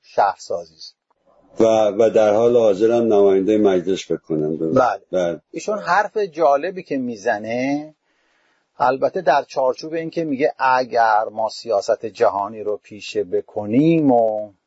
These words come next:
Speaker 1: در انتخابات مردم شرکت بکنن و با کاندیداهایی که مدافع سیاست جهانی هستن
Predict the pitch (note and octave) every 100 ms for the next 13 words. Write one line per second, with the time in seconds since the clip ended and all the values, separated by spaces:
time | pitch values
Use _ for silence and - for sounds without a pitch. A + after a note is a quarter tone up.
0 | - G#2 G#2 G#2 G2+ - F#2+ G2 G2+ G#2+
1 | F#2+ F#2 G#2 - G2 - G2+ - G2 -
2 | F#2+ G#2 C3+ D3 B2+ G#2 G#2 - G#2 G2+
3 | F#2 F#2+ F#2+ A2+ A2 - G#2 G2+ G2 G2
4 | F#2+ - G2+ - A2 F#2+ - - G2+ -
5 | G2 F#2 G#2 G2 G2 - G2+ F#2